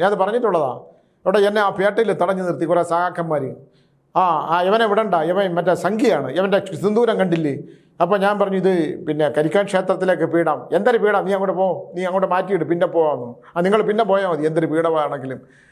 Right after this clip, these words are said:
അപ്പം ദൈവവിശ്വാസമില്ല. കരിക്കാൻ ക്ഷേത്രത്തിലേക്ക് വാളിന് പീഠം കൊണ്ടുപോകണ എന്നെ, ഒരു പോലീസുകാരൻ അവിടെ നിൽപ്പുണ്ടായിരുന്നു, ഒരു പോലീസ് ഉദ്യോഗസ്ഥൻ തൊപ്പിയൊക്കെ വെച്ച്, പുള്ളി അങ്ങോട്ട് മാറി നിന്നു.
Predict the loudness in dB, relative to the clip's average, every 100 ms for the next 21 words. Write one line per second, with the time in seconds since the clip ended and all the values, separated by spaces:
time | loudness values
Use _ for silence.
0 | _ _ _ -2 2 4 4 2 2 0
1 | 0 -2 -2 -2 -4 -12 -20 -20 _ _
2 | _ 0 2 0 0 2 2 0 0 2
3 | 0 0 -2 0 2 0 -2 -2 0 0
4 | 0 -2 0 0 0 -2 -4 -8 -12 -20
5 | _ _ 0 2 2 2 2 2 0 0
6 | 0 0 0 -4 -2 -2 -2 -2 -2 -2
7 | -4 -8 -6 -2 -2 -2 -4 -4 -12 -16
8 | -20 _ _ 0 2 2 0 2 2 0
9 | -2 -4